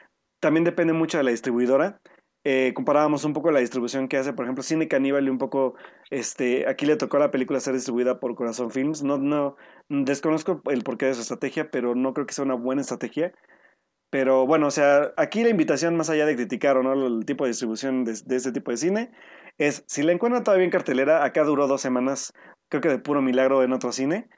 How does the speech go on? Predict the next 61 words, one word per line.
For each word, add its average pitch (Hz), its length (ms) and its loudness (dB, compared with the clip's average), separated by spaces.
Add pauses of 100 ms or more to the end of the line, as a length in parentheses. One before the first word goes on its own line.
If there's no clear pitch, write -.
(580)
pero 139 180 2
si 139 120 -2
la 143 100 4
llegan 190 200 4
a 170 40 2
encontrar, 143 480 2 (160)
neta 170 420 2
no 175 120 2
se 185 80 -2
la 143 100 2
pueden 151 220 0
perder 127 200 -2
porque 139 160 -6
es - 60 -10
una 170 160 -4
película 147 540 0 (500)
muy 196 220 2
bonita, 180 580 2 (540)
que 135 260 0
conecta 160 380 0
fácil 202 380 2
con 156 120 2
el 131 100 2
espectador. 131 380 0
A 160 40 2
mí 165 100 0
se 170 100 -2
me 160 60 0
hizo 165 120 -2
una 160 160 -2
película 139 240 -4
muy 151 140 -2
fácil 151 240 -4
de 127 80 -2
conectar. 120 500 -2 (760)
Y 226 260 0
la 175 120 2
forma 208 220 0
en 202 40 2
la 175 120 2
que 151 60 -2
está 160 200 0
hecha 165 160 0
y 156 40 0
sobre 127 180 -2
todo 156 160 2
las 131 120 0
situaciones, 143 440 -4
aparte 156 340 0
de, 120 240 0 (260)
de 135 140 -4
que 131 140 -4
sí - 120 -4
exploran 170 300 0
un 156 80 -2
poco 160 180 -4
la 127 160 2
parte 139 300 -2
personal 127 500 -2
o 127 60 0
humana, 135 440 0